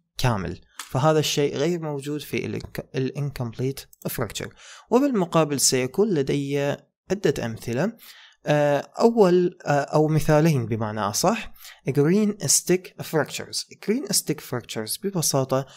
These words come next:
هو انكسار العظم أو fractures لل-، آه، bone بنقطة معينة،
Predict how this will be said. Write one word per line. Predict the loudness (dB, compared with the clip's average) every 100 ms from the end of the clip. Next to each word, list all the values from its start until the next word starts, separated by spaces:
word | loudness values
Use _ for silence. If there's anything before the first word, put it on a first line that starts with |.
| -20 _ 2
هو | 2
انكسار | 2 -2 -2 0 2 0 -2 -4
العظم | -2 -2 -2 -4 -4 -6 -4 0
أو | 0 0 -4 -12 -6 2
fractures | 2 2 -6 -4 -4 -4
لل-، | -6 -4 -4 -4 -8 _ -20 _ -2
آه، | 0 0
bone | 2 2 4 0 -4
بنقطة | -6 -4 -2 0 0 2 4 6
معينة، | 4 0 0 0 0